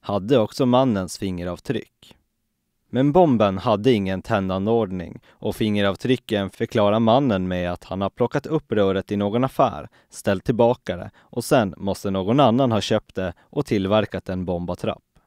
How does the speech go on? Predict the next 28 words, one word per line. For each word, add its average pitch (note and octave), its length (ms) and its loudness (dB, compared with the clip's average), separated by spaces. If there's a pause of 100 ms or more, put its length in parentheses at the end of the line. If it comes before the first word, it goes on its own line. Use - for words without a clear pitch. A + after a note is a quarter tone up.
(280)
Malmö G2 320 0
tingsrätt A2+ 640 2
menar G2 260 -2
att G#2+ 140 -2
mannens B2+ 480 2
förklaring B2+ 580 4
om F#2 200 -6
fingeravtrycken A2 840 0
är G2 140 -4
osannolik, G#2+ 920 -6 (280)
men G2 180 -6
han F#2+ 140 -2
frias G#2 440 0
ändå C3 420 2
eftersom F#2+ 560 -6
ex-pojkvännen G#2+ 960 -2
inte G2 340 -6
var D3 120 4
åtalad A2 800 0
för - 180 -6
brott C#3+ 380 2
mot A#2+ 220 -2
lagen A#2+ 480 4
om F2+ 180 -4
brandfarliga G#2 880 2
och A#2+ 220 0
explosiva G2+ 580 -2
varor. F#2 640 -4